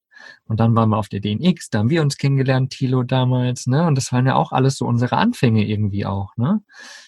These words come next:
So, und dann war erstmal irgendwie nicht klar, ob das jetzt irg-, also das muss in dem Moment ja auch nicht klar sein, aber das passiert dann irgendwie alles und plötzlich bist du wieder in irgendeinem Vibe drinne und, äh, in der Schaffenskraft, weil du plötzlich doch irgendwie Leute gefunden hast, die ähnlich denken.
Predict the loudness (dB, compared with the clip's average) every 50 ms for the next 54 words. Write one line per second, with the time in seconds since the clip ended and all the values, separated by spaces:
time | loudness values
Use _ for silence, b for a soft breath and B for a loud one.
0 | B -6 -2 -2 0 0 2 2 2 0 -2 -6 -12 _ _ -8 -4 -2 0 2
1 | 2 2 2 2 2 2 2 0 0 2 2 0 0 2 0 0 -2 -4 -6 -2
2 | 2 2 4 4 4 2 0 -2 -4 -8 -6 -4 -2 -4 -2 -2 -6 -6 -4 -2
3 | -2 -2 -2 -2 -4 -2 -2 -2 0 0 0 0 2 2 2 2 2 0 0 -2
4 | -2 -2 -2 -2 -2 -2 -4 -6 -6 -4 -2 -2 -2 -2 -4 -6 -6 -6 -6 -8
5 | -8 B B B B B B _ -2 0 0 2 4 4 4 4 4 2 2 2
6 | 2 2 2 2 2 0 0 0 0 0 -2 -2 -4 -4 -2 -2 -2 -2 -2 -2
7 | -2 -2 -2 -2 -2 -2 -4 -4 -2 -4 -4 0 0 0 2 2 2 0 0 -2
8 | -2 0 0 0 0 2 2 2 2 2 2 -2 -4 -12 -4 0 0 2 2 2
9 | 2 0 0 0 0 0 -2 -4 B B B B B B B B _ _ -2 0
10 | 2 2 2 0 0 0 0 0 0 2 0 0 2 2 0 -2 0 0 -2 -2
11 | -2 -2 -2 -2 -2 0 0 -2 -2 -2 -2 -6 -2 0 -2 0 0 2 2 2
12 | 2 2 2 0 0 0 -2 -4 -4 -4 -2 -2 -2 -2 -4 -6 -4 -2 -2 0
13 | 0 -2 -2 -4 -4 -2 -2 -2 -4 -2 -4 -4 -4